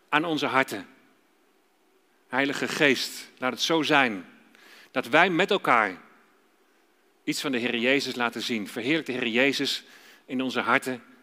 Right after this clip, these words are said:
en in ons midden. We gaan samen zingen. Onder andere zingen we daarbij ter voorbereiding op het avondmaal.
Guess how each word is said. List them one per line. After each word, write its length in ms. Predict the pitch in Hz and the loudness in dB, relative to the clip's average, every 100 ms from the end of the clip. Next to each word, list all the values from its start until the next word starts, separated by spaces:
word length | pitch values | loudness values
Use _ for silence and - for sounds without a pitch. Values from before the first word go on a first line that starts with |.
| _ _ - | _ _ -12
en 140 | 127 | -8
in 160 | 123 123 | -4 -4
ons 200 | 117 120 | -4 -2
midden. 460 | 120 117 90 - - _ _ _ _ _ _ _ _ _ _ _ _ _ _ _ - _ | -2 -2 -4 -10 -20 _ _ _ _ _ _ _ _ _ _ _ _ _ _ _ -20 _
We 80 | 123 | -6
gaan 140 | 127 | -2
samen 300 | 147 139 143 | 2 2 0
zingen. 340 | 147 131 87 - _ _ _ _ _ _ _ _ - - - - _ | 0 -2 -4 -12 _ _ _ _ _ _ _ _ -20 -20 -20 -20 _
Onder 260 | 123 123 | 0 2
andere 420 | 131 165 151 143 139 - | 2 2 2 0 -2 -12
zingen 340 | 117 113 165 156 | -6 0 0 2
we 80 | 135 | 2
daarbij 400 | 131 135 139 143 | 4 4 4 2
ter 220 | - 127 | -6 -6
voorbereiding 640 | - 202 156 151 156 151 | 4 4 6 2 2 0
op 80 | 143 | -2
het 120 | 127 | 0
avondmaal. 640 | 151 147 127 113 113 110 | 0 0 0 0 0 0